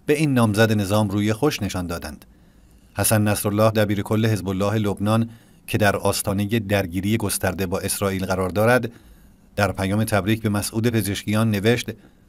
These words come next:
«ما با شما به راه خود ادامه خواهیم داد تا به پیروزی نهایی برسیم.» ناصر ابوشریف، نمایندهٔ جهاد اسلامی فلسطین هم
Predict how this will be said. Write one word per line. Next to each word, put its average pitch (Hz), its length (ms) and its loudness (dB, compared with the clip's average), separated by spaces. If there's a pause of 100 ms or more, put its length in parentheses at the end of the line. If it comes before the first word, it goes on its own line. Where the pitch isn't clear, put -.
(140)
«ما 117 320 8
با 110 260 4
شما 113 420 2
به 110 140 0
راه 113 260 2
خود 110 340 0
ادامه 107 380 0
خواهیم 110 320 0
داد 104 320 2 (380)
تا 147 180 6
به 127 120 2
پیروزی 101 540 0
نهایی 107 380 2
برسیم.» 90 440 -4 (560)
ناصر 147 520 6
ابوشریف، 123 760 2
نمایندهٔ 113 680 4
جهاد 110 340 2
اسلامی 104 520 0
فلسطین 104 500 0
هم 117 220 2